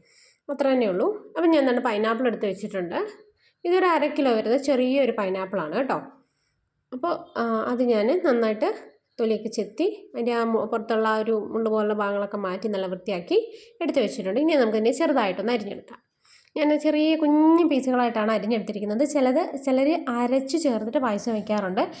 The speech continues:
എനിക്കിങ്ങനെ ചെയ്യുമ്പോഴാണ് നമുക്ക് ആ ഒരു, ആ, പൈനാപ്പിൾ കടിക്കാനായിട്ട് കിട്ടും. അത് നല്ലൊരു രസമായിട്ട് തോന്നിയിട്ടുണ്ട്. അരച്ച് ചേർക്കേണ്ടവർക്ക് അങ്ങനെ ചേർക്കാവുന്നതാണ്. എനിക്കിങ്ങനെയാണ് ഇഷ്ടം, അതുകൊണ്ടാണ് ഞാനങ്ങനെ ചെയ്തത്. അപ്പോൾ ഞാൻ ചീനിച്ചട്ടി അടുപ്പ് വെച്ചിട്ടുണ്ട്.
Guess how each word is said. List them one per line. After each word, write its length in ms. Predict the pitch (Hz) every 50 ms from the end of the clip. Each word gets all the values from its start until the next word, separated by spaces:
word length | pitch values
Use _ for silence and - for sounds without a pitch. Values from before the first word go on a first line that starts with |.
| - - - -
എനിക്കിങ്ങനെ 380 | 359 359 320 294 254 262 269 285
ചെയ്യുമ്പോഴാണ് 420 | 269 262 226 214 220 226 220 214
നമുക്ക് 200 | 220 214 214 226
ആ 120 | 233 226
ഒരു, 220 | 226 220 226 269 294 - - - - - - - - 247 214
ആ, 140 | 214 214 214
പൈനാപ്പിൾ 440 | 214 240 233 233 247 247 226 247 262
കടിക്കാനായിട്ട് 640 | 254 240 220 208 214 - 247 247 247 233 214 196 196
കിട്ടും. 440 | 185 180 180 185 180 - - - - _ _ _ -
അത് 220 | - 254 247 285 285
നല്ലൊരു 380 | 254 240 233 233 233 226 226
രസമായിട്ട് 440 | 220 214 208 214 226 208 208 214 220
തോന്നിയിട്ടുണ്ട്. 460 | 214 196 190 202 214 208 196 185 220
അരച്ച് 380 | 269 254 226 233 262 262 - 302
ചേർക്കേണ്ടവർക്ക് 760 | 269 269 240 233 - 240 240 240 240 240 247 233 330 403 - -
അങ്ങനെ 320 | 240 226 226 226 240 254
ചേർക്കാവുന്നതാണ്. 800 | 247 254 220 208 214 - 220 214 214 226 240 202 175 185 247 415 - - - - - _ 339
എനിക്കിങ്ങനെയാണ് 600 | 320 320 359 320 285 285 285 285 277 254 240 226
ഇഷ്ടം, 220 | 220 - - 254
അതുകൊണ്ടാണ് 420 | 233 226 226 226 240 240 233 226 233
ഞാനങ്ങനെ 540 | 220 214 208 202 190 190 214 339 508 - - -
ചെയ്തത്. 360 | - 220 185 151 151 151 151 143 - - _ _ _ _ _ _ _ _ _ _ _ _ _ -
അപ്പോൾ 120 | 240 269
ഞാൻ 220 | 269 269 262 262 254
ചീനിച്ചട്ടി 440 | 269 240 233 233 233 247 233 262
അടുപ്പ് 220 | 262 226 214 - 247
വെച്ചിട്ടുണ്ട്. 580 | 226 220 - 220 214 208 196 202 262 427 453